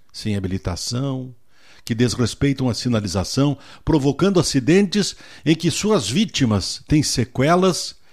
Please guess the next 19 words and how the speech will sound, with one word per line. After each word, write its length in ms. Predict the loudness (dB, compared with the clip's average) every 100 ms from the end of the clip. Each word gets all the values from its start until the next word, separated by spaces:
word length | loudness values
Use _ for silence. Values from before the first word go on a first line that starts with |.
| -16
que 100 | 0
as 140 | 0 0
impossibilitam 960 | -2 -2 -4 -4 -2 0 0 0 0
para 240 | 2 4 4
o 60 |
trabalho, 520 | 4 2 4 4 4 2
mesmo 460 | 4 6 4 0
que 160 | -2 -4
temporariamente, 1000 | 0 0 2 2 2 4 2 2 -2 -8 -12 -20 -8
e 120 | -4
a 80 | -4
sociedade 680 | -4 -6 -6 -4 -2 -2 -2
acaba 360 | -4 -4 -4
tendo 280 | -4 -4 -4
que 140 | -6 -6
pagar 640 | -4 -4 -4 -4 -4 -8 -18 -20 -20 -20 -8
por 160 | -2 0
este 300 | 0 -2 -4
período 500 | 0 4 4 2